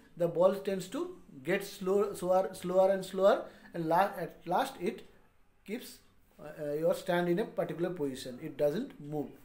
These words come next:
because due to the frictional force of, of the ground and the ball, the speed of the ball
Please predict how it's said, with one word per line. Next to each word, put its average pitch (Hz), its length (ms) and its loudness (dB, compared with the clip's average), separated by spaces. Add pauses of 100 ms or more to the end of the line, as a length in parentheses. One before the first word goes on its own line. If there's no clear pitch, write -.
because 196 460 4 (840)
due 208 160 0
to 226 140 -4
the 220 120 6
frictional 226 480 -4
force 220 320 4 (240)
of, 170 220 -4 (240)
of 165 320 0 (380)
the 151 100 -2
ground 160 500 -2
and 180 160 -4
the 180 120 0
ball, 139 360 -2 (460)
the 208 180 0
speed 254 460 -2
of 214 160 4
the 190 80 0
ball 180 360 2